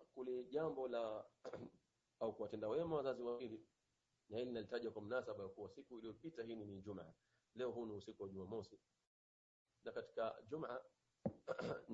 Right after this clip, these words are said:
ni katika sunna kukithirisha kumswalia Mtume alayhi salatu wassalam. Katika hili jambo, sawa siku ya Ijumaa au siku isiyokuwa ya Ijumaa, ile siku ya Ijumaa inakuwa kwa wingi,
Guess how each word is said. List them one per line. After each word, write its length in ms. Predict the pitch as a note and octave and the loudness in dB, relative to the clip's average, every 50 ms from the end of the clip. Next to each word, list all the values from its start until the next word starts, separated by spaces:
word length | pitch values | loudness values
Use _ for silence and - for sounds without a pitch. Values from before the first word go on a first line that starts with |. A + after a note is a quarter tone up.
| A2+ | 2
ni 540 | A#2 A#2 A2+ A2+ A2+ A2+ A2 A2+ A2 A2 A#2 - - | 4 4 6 6 6 6 4 4 2 2 0 -2 -6
katika 260 | - G2+ - - A2 | -8 -10 -4 -2 -4
sunna 400 | G2 - - D#3 D3 C#3 C3 B2+ | -2 0 0 2 4 4 2 2
kukithirisha 540 | B2 - G#2+ F#2 A2+ G2 A2+ A2+ A2+ G2 G#2 | 2 -2 -6 -6 -4 -2 0 0 0 0 -2
kumswalia 340 | G2 G2 F#2 - G#2 G#2 G2+ | -4 -4 -4 -2 -2 -2 -2
Mtume 240 | F#2 F#2 G#2+ G2+ F2+ | -2 -2 -4 -2 0
alayhi 200 | F#2 G2 F#2+ F#2+ | 0 0 0 -2
salatu 300 | - A#2 A2+ F#2+ - F#2+ | -4 -8 -10 -10 -10 -14
wassalam. 340 | - - - E2 - - - - - | -18 -16 -12 -10 -8 -8 -8 -10 -14
Katika 200 | - - - - | -20 -16 -8 -6
hili 180 | G2+ B2 C3 B2 | -6 -4 -4 0
jambo, 340 | B2 C#3+ D3 B2+ A2 A#2+ - - _ _ _ _ _ _ - | 2 4 4 4 2 0 -6 -8 _ _ _ _ _ _ 0
sawa 220 | A2+ A2+ G#2+ F#2+ | 2 2 2 2
siku 200 | - G#2+ - - | -2 -4 -8 -6
ya 60 | G2+ | -6
Ijumaa 340 | F#2+ G2 G#2+ A#2 C3 C3 B2 | -4 -4 0 2 4 4 4
au 200 | - B2+ A2+ G2 G2+ | 4 2 0 0 -2
siku 340 | - A#2+ - - A#2 A#2 - _ _ - | -8 -12 -10 -10 -12 -12 -14 _ _ -20
isiyokuwa 420 | A2 G#2 - C3 A2+ - A2 A2 G#2+ | -16 -8 -6 -6 -6 -2 0 0 0
ya 40 | G#2 | 0
Ijumaa, 420 | G2 F#2+ G2 G2+ A2+ D3 F3 G3 - _ _ _ - | -2 -4 -2 2 4 4 4 2 -4 _ _ _ -8
ile 160 | B2+ A#2+ A2+ | -2 -2 -2
siku 140 | G#2+ - - | -2 0 -2
ya 60 | G#2 | -2
Ijumaa 260 | G2 G2+ G#2 A2 A2 G#2 | -2 0 2 2 2 4
inakuwa 380 | G2+ G2 F#2 - - G#2 F#2+ | 2 2 -2 -2 -4 -6 -6
kwa 140 | - - G2 | -4 -4 -4
wingi, 440 | F#2+ G#2 A#2 C3+ C3+ C3 D3+ - | 0 2 2 2 2 0 -2 -4